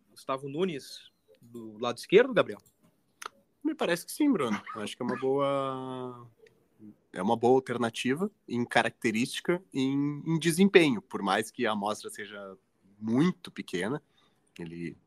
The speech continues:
Speaker 2: entra no decorrer do jogo contra o São Luís, no que foi a sua estreia como profissional, e aí recebe uma oportunidade num time recheado de reservas, todo descaracterizado, sem entrosamento e tudo mais. Ah,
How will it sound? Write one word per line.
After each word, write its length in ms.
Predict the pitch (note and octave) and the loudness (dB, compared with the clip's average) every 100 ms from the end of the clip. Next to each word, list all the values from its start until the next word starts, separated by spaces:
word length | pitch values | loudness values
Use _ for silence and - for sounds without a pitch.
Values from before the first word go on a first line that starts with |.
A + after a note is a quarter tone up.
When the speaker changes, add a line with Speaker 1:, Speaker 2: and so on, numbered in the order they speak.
| _ | _
Speaker 2:
entra 300 | F#2 F#2+ G2 | -2 -2 0
no 120 | G2 | 0
decorrer 500 | F#2+ G2 G2 A2 D3+ | 2 2 4 6 6
do 100 | D3+ | 6
jogo 220 | B2+ B2 | 4 2
contra 260 | C3 A#2 A2+ | 2 -4 -6
o 40 | |
São 180 | G#2+ G#2+ | -8 -4
Luís, 300 | G2+ G#2+ C3+ - | -2 0 -2 -4
no 120 | G#2+ | -8
que 100 | G2 | -6
foi 120 | - | -6
a 40 | G#2+ | -6
sua 100 | G#2+ | -6
estreia 400 | - G#2 A#2+ D#3 | -8 0 2 2
como 160 | C3+ | -2
profissional, 520 | A#2 A2 - G2+ G#2 B2+ _ _ _ _ - _ _ | -8 -10 -8 -4 -4 -6 _ _ _ _ -20 _ _
e 80 | G2+ | -4
aí 60 | |
recebe 380 | G#2 G#2 A2 A2 | -2 -2 -2 -2
uma 40 | |
oportunidade 800 | A2+ G#2 A#2 A2 G#2 G#2 G#2+ A2 - _ - | -4 -6 -4 -2 2 2 0 -6 -16 _ -8
num 160 | G#2+ | -6
time 260 | G#2 G#2+ G#2 | -4 -4 -2
recheado 380 | G#2 - G#2+ G#2 | -2 2 0 0
de 80 | |
reservas, 400 | A2 B2 B2 D#3 | -2 0 2 0
todo 260 | - G#2 G2 - | -2 -10 -10 -16
descaracterizado, 800 | - - G2+ - A2 B2 G#2 A2+ | -18 -10 -10 -8 -10 -6 -4 -4
sem 180 | - F#2 | -8 -12
entrosamento 640 | G2 A2+ G2+ A2+ G2 G#2+ | -10 -10 -8 -6 -6 -8
e 40 | - | -10
tudo 140 | F#2 | -6
mais. 300 | G#2 G#2+ - _ _ _ _ - _ - - _ - | -4 -6 -8 _ _ _ _ -20 _ -20 -20 _ -8
Ah, 540 | F#2+ F#2 F2+ E2+ E2+ | -4 -4 -4 -6 -8